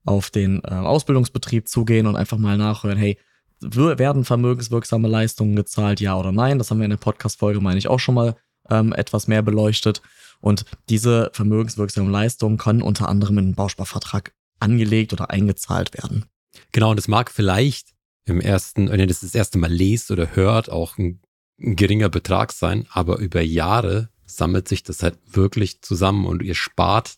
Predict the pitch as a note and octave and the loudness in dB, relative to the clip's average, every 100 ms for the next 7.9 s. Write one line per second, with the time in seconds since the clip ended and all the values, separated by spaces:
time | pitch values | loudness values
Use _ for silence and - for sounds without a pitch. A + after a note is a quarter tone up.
0 | - E2+ E2+ G#2 A2+ G#2 - G2+ G#2 - | -4 -2 0 0 0 -4 -2 -2 -2 -2
1 | G#2 G#2 - _ _ - G#2+ A2+ F2 F2 | -2 -2 -6 _ _ 0 2 2 0 -2
2 | D#2+ E2 - E2+ - E2 - _ _ _ | -2 -4 -4 -6 -6 -10 -12 _ _ _
3 | _ A#2+ A#2 B2 G#2 G#2 G#2 G2+ G#2 G2+ | _ 2 2 2 0 0 -2 -2 -2 0
4 | F#2 G#2+ - F#2+ G2 F#2+ F#2 A2 - A2 | 0 -2 -2 0 0 0 0 -2 -2 -2
5 | G2+ F#2+ F#2+ F2 - G#2+ G2 - G2 F#2+ | 0 0 -2 -2 0 0 0 -2 -2 -2
6 | F#2 G#2+ G2 G2 F#2 E2+ F2+ - A#2 A2+ | -4 -2 0 0 -2 -2 -4 -2 -2 0
7 | G2 F2+ F#2 E2+ F#2 G2 E2+ F2 | -2 -4 -4 -2 0 0 0 -4